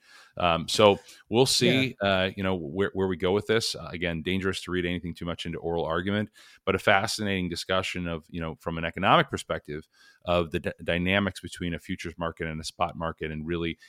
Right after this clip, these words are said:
Speaker 1: if there's potential in the futures market, does that mean the spot market is sufficiently, uh, protected against that manipulation?
Speaker 2: Uh,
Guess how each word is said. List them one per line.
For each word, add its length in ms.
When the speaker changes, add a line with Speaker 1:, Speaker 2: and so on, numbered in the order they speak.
Speaker 1:
if 140
there's 180
potential 540
in 100
the 60
futures 420
market, 360
does 180
that 140
mean 180
the 60
spot 380
market 320
is 160
sufficiently, 720
uh, 100
protected 580
against 340
that 180
manipulation? 640
Speaker 2:
Uh, 100